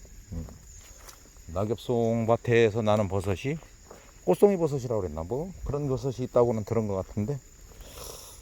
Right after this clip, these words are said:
예, 아직까지 저는 보지는 못했고요. 예.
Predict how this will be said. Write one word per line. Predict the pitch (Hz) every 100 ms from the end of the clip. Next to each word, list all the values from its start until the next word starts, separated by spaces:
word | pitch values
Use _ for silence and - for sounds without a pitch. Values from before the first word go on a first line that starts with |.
| - - - - 85
예, | 78 69 67 - - -
아직까지 | 80 78 82 80
저는 | - 90 85 117 - - - - - - - - -
보지는 | 101 87 95
못했고요. | 85 - 92 85 90 117 - - - - - - - - - - - - - 82
예. | 78